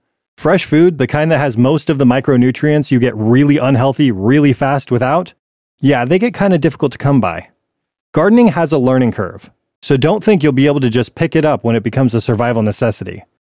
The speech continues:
There are plenty of things trying to prevent you from getting the food from your garden to your table in an edible state. Weeds, bugs, especially aphids, if you have them in your area, they are the worst. Animals like squirrels and cats, the weather,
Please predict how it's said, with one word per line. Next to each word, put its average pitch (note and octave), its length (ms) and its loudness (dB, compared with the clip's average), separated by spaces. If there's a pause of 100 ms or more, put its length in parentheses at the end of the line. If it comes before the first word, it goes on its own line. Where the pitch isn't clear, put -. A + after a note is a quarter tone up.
(160)
There C#3 140 0
are C3 140 0
plenty E3+ 340 0
of F3+ 100 0
things C#3 300 -2
trying C#3+ 300 -2
to C#3 80 -8
prevent C#3+ 360 0
you A#2 80 0
from A2+ 200 0
getting D3 240 2
the F3 80 2
food C3+ 320 0
from C#3 240 -2
your D#3 100 0
garden B2 460 -2 (220)
to C#3 120 0
your D#3+ 160 2
table A#2 500 0 (400)
in C#3 140 2
an B2+ 100 2
edible B2 360 -2
state. - 400 -8 (580)
Weeds, C3 600 0 (160)
bugs, B2+ 640 -2
especially D3+ 580 -2
aphids, A2+ 600 -4
if A#2 100 -2
you A#2 120 2
have A#2 180 -2
them A#2+ 120 2
in A#2 80 2
your A2 140 0
area, G2 340 -4
they A#2+ 200 -4
are A2 160 0
the G#2+ 100 -2
worst. G2 480 -6 (500)
Animals C#3+ 500 0
like A#2+ 140 -2
squirrels C#3 460 0
and G#2+ 140 -2
cats, - 540 -8 (180)
the A2+ 100 0
weather, A#2+ 480 -2